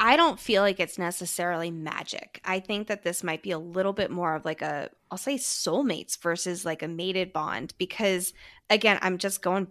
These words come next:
back to what we know, and the dragons are the ones who hold the magic. The dragons are the ones who are magical. That is part of the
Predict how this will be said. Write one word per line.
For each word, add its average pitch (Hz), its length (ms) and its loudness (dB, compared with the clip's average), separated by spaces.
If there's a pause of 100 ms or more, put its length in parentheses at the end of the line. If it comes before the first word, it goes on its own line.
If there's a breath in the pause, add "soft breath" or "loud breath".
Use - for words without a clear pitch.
(100)
back 185 280 4
to 196 180 0 (120)
what 175 220 -4
we 226 120 -2
know, 196 480 8
and 180 180 2
the 175 40 0
dragons 202 460 4
are 220 120 4
the 220 100 2
ones 175 320 0
who 175 160 -2
hold 180 300 -2
the 160 80 -4
magic. - 400 -6
The 165 80 -8
dragons 196 400 2
are 196 80 2
the 190 80 -2
ones 170 180 -2
who - 100 -4
are 170 60 0
magical. - 540 -4 (260 loud breath)
That 208 160 8
is 196 140 2
part - 440 6
of 180 220 6
the 185 160 0